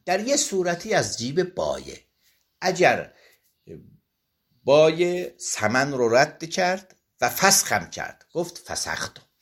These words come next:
دیگه خیار منتفی شد، دیگه ملکیت ها منتقل شدن، یعنی این ماشین منتقل شد به این بای ثمن همچه برجر-،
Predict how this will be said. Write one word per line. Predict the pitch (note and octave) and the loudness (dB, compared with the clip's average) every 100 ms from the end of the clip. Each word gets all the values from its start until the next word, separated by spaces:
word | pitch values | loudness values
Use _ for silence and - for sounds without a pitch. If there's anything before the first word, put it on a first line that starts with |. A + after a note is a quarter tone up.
| _ | _
دیگه | E2 G2 | -8 -6
خیار | - G2 G2+ A2 - - | -6 -2 0 -2 -4 -12
منتفی | F2+ F2+ D#2+ E2 C3+ | -12 -12 -8 -8 -8
شد، | C3+ E2 - | -8 -10 -10
دیگه | D2 C#2+ - - _ - | -12 -12 -14 -20 _ -10
ملکیت | F#2+ F2+ D#2+ F2+ F2+ - | -8 -6 -6 -6 -6 -4
ها | C#3 | -4
منتقل | G#2+ D#2+ D2+ C#2+ D2+ | -4 -6 -8 -8 -10
شدن، | - - - _ _ _ _ _ | -12 -16 -20 _ _ _ _ _
یعنی | F#2 F#2+ | -4 -4
این | F#2+ C#3 B2 F2 - - - - | -6 -4 -4 -4 -10 -20 -20 -4
ماشین | F#2+ F2+ - G2 | 0 0 0 -4
منتقل | E2+ F2 D#2+ F2 A#2 | -6 -8 -8 -4 -4
شد | C3+ D3+ - - | -2 -4 -6 -2
به | D3+ C#3+ - - _ _ _ - | -2 -2 -8 -20 _ _ _ -10
این | B2+ B2 G#2+ _ _ _ _ | -6 -6 -8 _ _ _ _
بای | B2+ B2 A#2+ B2 A#2 - _ _ - | 4 4 4 -2 -4 -10 _ _ -12
ثمن | - - G#2 A#2 B2 | -10 -4 -2 -2 -4
همچه | G2 A2+ G#2+ A#2 G#2 _ _ - _ _ - | -4 -8 -6 -10 -10 _ _ -20 _ _ -6
برجر-، | F2 B1+ C#2+ D#2+ | -4 -4 -4 -6